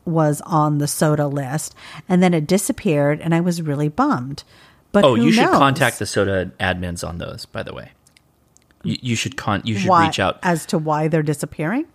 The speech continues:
Speaker 2: No. So you should contact them and say, "Hey, like, this is a public mountain or it's a public location. I
Speaker 1: Mm-hmm.
Speaker 2: can get up there anytime I want." You know,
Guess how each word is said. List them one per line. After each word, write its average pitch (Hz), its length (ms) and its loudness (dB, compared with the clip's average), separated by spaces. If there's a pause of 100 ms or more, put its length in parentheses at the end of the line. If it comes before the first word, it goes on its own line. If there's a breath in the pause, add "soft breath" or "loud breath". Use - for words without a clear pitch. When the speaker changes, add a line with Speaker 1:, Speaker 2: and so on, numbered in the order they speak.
(260 loud breath)
Speaker 2:
No. 208 240 4 (480)
So 156 160 0
you 139 160 2
should 147 160 -2
contact 165 400 2
them 113 100 -2
and 104 100 -4
say, 107 120 0
"Hey, 147 180 0
like, 117 220 -2
this 117 160 -2
is 110 80 -4
a 98 40 -2
public - 320 -2
mountain 139 460 2
or 92 320 -2
it's - 160 -6
a 101 60 -6
public 104 260 -4
location. 185 420 2
I 202 40 4
Speaker 1:
Mm-hmm. 226 100 2
Speaker 2:
can 107 60 -2
get 98 120 0
up 92 120 -2
there 92 100 -2
anytime 92 380 -4
I 85 40 -4
want." 156 460 0
You 110 100 -6
know, 95 200 -4